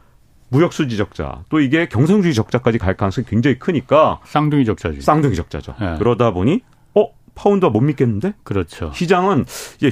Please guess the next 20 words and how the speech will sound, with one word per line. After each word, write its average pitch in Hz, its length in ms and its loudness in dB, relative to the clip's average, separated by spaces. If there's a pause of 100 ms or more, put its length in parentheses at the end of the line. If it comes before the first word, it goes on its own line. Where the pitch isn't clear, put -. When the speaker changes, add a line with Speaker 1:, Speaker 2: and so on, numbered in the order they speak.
Speaker 1:
효율적인 247 340 4
시장이라는 156 480 0
게 131 60 2
이렇게 131 180 0
무서운 139 320 0
점이 135 180 0
그겁니다. 95 360 -2
시장이 160 380 -2
바로바로 147 720 2
신호를 139 320 -2
보내거든요. 92 580 -6
Speaker 2:
예. 80 260 -6 (180)
Speaker 1:
영국이 151 340 2
어떤 175 340 2
면에서는 156 420 0
더 123 160 2
건전한 135 400 0
시장일 131 320 -2
수도 - 220 -6
있죠. - 280 -8